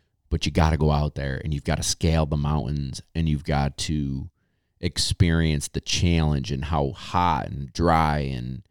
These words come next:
difficult the terrain is and, and tough on your dogs. And, and just, I, I sat down 'cause she was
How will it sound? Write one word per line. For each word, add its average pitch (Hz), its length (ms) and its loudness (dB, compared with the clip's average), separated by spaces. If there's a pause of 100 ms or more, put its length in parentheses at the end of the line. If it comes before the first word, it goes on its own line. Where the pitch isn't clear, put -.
(920)
difficult 87 680 4 (160)
the 78 120 -4
terrain 85 600 2
is 69 360 -2
and, 62 240 -6
and 73 200 -10
tough - 280 0
on 85 120 2
your 67 100 -2
dogs. 76 580 4
And, 65 300 -4 (760)
and 92 100 -4
just, 82 160 0 (600)
I, 62 160 -6
I 92 120 6
sat 92 360 4
down 85 480 4 (220)
'cause 85 140 -4
she - 120 2
was 82 220 4